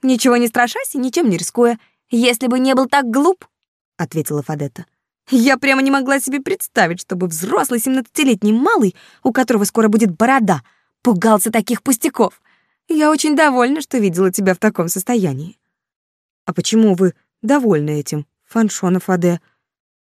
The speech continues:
«Потому что я вас не люблю», презрительно сказала она. «А почему же вы меня не любите?» «Потому что я вас не уважаю»,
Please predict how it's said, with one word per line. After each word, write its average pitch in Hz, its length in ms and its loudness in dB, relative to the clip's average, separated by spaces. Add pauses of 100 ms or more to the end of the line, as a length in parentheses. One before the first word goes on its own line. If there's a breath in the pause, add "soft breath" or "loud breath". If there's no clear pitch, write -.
(280)
«Потому 220 280 6
что - 180 0
я 220 80 4
вас 233 160 -2
не 240 140 0
люблю», 214 480 4 (520)
презрительно 151 580 -6
сказала 151 400 -6
она. 147 260 -4 (720)
«А 170 100 -6
почему 196 320 2
же 175 140 0
вы 180 100 0
меня 180 340 2 (340)
не 151 200 0
любите?» 147 500 -2 (720)
«Потому 370 300 4
что - 140 -4
я 330 80 4
вас 330 160 2
не 311 220 -4
уважаю», 254 760 0